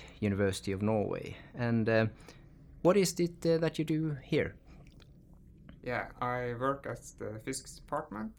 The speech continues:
Speaker 2: and I'm affiliated to a project called Smart Senja. And I'm currently looking into the possibility to have, uh, wind energy in small societies in Senja, uh,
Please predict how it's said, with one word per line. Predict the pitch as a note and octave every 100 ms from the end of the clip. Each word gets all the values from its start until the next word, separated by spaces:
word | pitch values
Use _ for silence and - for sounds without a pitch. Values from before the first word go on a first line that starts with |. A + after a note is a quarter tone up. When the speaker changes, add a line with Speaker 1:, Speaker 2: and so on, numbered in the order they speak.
| -
Speaker 2:
and | B2+ A#2+
I'm | A#2+ A#2
affiliated | A#2 C3 B2+ A#2 A2+ -
to | A2+ G#2+
a |
project | - B2 A#2 A#2 -
called | A2+ A2
Smart | - A#2 A#2+ -
Senja. | A#2+ B2+ C#3 F#2+ - - - _ - -
And | A#2 A2+ A2+ - -
I'm | A2+ A2 G#2+ G#2+ G#2+ -
currently | C#3+ C3+ B2
looking | A#2+ B2+ A#2 A#2
into | A#2+ B2 - A2+ A2
the | G#2
possibility | - A#2 A#2 B2 A#2+ - A2+ A2 G#2+ -
to | - A2 G#2+ G#2+ A#2 - - -
have, | A2+ G#2+ G#2 -
uh, | A2 G#2+ A2 - - - - - -
wind | C3+ D3+
energy | A#2+ A#2 - A#2 A2+ - - - -
in | A2 A2+ - A#2
small | - C3 B2
societies | A2+ A2+ A#2+ A#2 - A2+ A2 - - - -
in | C3+
Senja, | A#2+ A2+ A2 - - - - - - - -
uh, | -